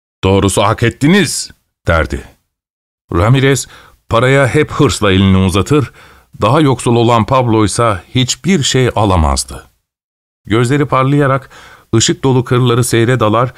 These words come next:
ve beyaz yol şeritleriyle ayrılmış, ışıl ışıl parlayan yeşil çimenlere, kara okaliptus ormanına, kayın ağaçları ve salkım söğütler bulunan nehir kıyısına hayran olur ve uzaktaki dağların dört bir yana yayılan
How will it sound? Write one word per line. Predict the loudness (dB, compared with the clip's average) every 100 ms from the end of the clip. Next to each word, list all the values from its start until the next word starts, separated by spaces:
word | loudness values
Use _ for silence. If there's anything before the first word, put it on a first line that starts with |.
| -18 -20 -4
ve | 0 2 0 0
beyaz | 0 2 0
yol | 0 0
şeritleriyle | 0 -2 0 0 0 2 2
ayrılmış, | 2 2 2 2 0 -4 -12 -20 -12 -4
ışıl | -2 2 2
ışıl | 2 0 0
parlayan | 0 2 0 2
yeşil | 2 0 0 -2
çimenlere, | 0 0 2 2 2 0 -2 -8 -20 _ _ _
kara | -4 -2 0
okaliptus | -2 0 0 0 -2 -4 0
ormanına, | 0 2 2 2 2 0 -2 -10 -20 -6
kayın | -2 0 2
ağaçları | 0 0 0 0
ve | 0
salkım | 0 0 0 0
söğütler | 0 0 0 0 0 2
bulunan | 2 2 2 2
nehir | 2 0
kıyısına | 0 0 0 0 0
hayran | 2 2 2 2
olur | 2 0 -2 -8 -20 -20 -4
ve | 0 0
uzaktaki | 0 0 0 -2 -2 0
dağların | 0 0 2 2 2 0
dört | -2 0
bir | 0
yana | 2 2
yayılan | 0 0 0 0 0 0